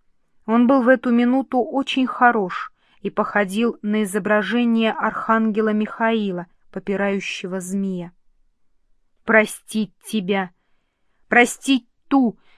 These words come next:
которая так жестоко обманула меня и святотатственно насмеялась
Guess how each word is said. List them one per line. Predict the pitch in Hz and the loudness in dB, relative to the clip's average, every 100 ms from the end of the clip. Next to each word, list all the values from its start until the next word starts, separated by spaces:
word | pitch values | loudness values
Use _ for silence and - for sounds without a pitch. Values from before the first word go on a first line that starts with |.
| _ | _
которая | - 214 262 254 233 | 2 4 6 6 6
так | 247 226 | 4 2
жестоко | 202 233 - 294 277 262 | 2 -2 -2 0 4 6
обманула | 247 220 262 277 262 214 196 | 6 8 6 6 4 2 0
меня | 196 190 185 - - - | -2 -4 -6 -12 -20 -6
и | 208 | -6
святотатственно | - 202 226 240 233 254 240 - 220 233 226 226 220 | -2 0 4 4 6 4 4 -4 0 2 4 4 2
насмеялась | 220 226 - 233 233 240 247 196 190 - | 0 -2 0 0 2 4 4 4 -2 -8